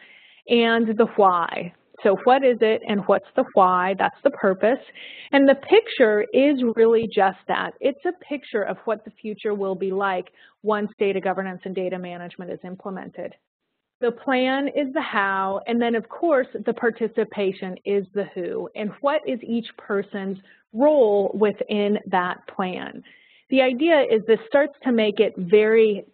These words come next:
tangible to the organization so that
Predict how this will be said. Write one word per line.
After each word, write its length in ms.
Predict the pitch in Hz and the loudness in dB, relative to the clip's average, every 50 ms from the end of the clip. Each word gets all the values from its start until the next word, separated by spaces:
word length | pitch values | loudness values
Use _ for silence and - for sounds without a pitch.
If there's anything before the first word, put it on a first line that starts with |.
| _ - - | _ -12 -2
tangible 800 | - 277 277 277 269 269 226 247 202 196 190 190 190 - - - _ _ _ _ _ - - | 0 2 2 4 4 4 4 4 4 6 4 4 4 2 -2 -8 _ _ _ _ _ -2 2
to 280 | 262 254 247 247 240 240 202 | 2 4 4 4 2 2 2
the 140 | 240 214 - | 0 4 4
organization 920 | 208 202 196 190 196 196 196 190 190 277 285 311 285 - - 240 208 202 208 | 4 4 4 2 0 0 -2 2 4 4 4 4 2 2 2 2 2 2 2
so 80 | - 208 | 4 4
that 140 | 214 208 | 4 2